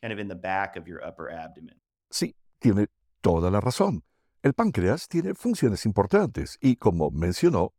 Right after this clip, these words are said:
Speaker 2: funciones duales. Pero no es algo en lo que pensamos mucho hasta que tenemos que hacerlo. Y, por supuesto, el cáncer de páncreas es uno de esos momentos en los que las personas aprenden mucho sobre este órgano.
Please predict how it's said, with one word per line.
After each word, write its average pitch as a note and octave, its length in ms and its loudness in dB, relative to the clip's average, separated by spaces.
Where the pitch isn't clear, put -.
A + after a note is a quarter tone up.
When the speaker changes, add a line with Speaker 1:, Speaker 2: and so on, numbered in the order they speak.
Speaker 2:
funciones F2 760 -2
duales. F#2+ 640 0
Pero C3+ 280 2
no A#2 240 2
es A3 120 -2
algo D#2 260 0
en D2+ 120 -4
lo D#2 120 -4
que - 160 0
pensamos E2+ 580 -2
mucho E3+ 400 2
hasta - 240 -4
que - 200 -8
tenemos B3+ 380 0
que - 80 2
hacerlo. G3+ 400 0
Y, - 80 -10
por G#3+ 160 0
supuesto, - 440 -4
el F2+ 160 0
cáncer G#2+ 360 0
de F2 100 0
páncreas D3 580 0
es C#4 220 -6
uno D#3+ 160 0
de F#2+ 200 2
esos - 340 -4
momentos C#3 680 0
en A#2+ 120 -4
los B2 160 -6
que D3+ 80 -6
las - 160 -12
personas E3+ 500 -4
aprenden B2+ 480 0
mucho G2 560 0
sobre D#2+ 320 0
este D#2 240 -2
órgano. - 480 -6